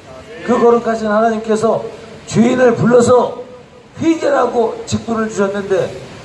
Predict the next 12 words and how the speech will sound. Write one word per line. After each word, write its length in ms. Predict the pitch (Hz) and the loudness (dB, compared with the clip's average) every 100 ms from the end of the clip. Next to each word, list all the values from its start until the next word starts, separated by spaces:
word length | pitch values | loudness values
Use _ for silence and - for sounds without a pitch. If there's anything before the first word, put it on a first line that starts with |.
| - - | -16 0
죄인을 360 | 208 233 240 | 2 4 2
불러서 380 | 208 247 226 220 | 2 2 4 4
회개하는 400 | 233 269 262 247 | 4 2 0 2
것이 220 | 240 214 | 0 2
아니라 340 | 240 240 208 - - - - | 0 2 0 0 -8 -14 -2
죄인이 460 | - 302 285 - | 0 0 -2 -2
돌아오려고 560 | - 247 294 330 - 262 | 2 4 4 2 0 0
해도 520 | - 349 - - - - - - - - _ _ _ - | 2 2 2 -4 -14 -20 -20 -20 -20 -20 _ _ _ -4
오히려 340 | 277 277 - | 0 4 2
그것이 300 | - 311 - | 2 -2 0
옳다고 440 | 262 247 254 233 226 | 0 2 2 4 2
지지해서 720 | 220 226 233 202 220 190 | 0 -2 0 2 2 0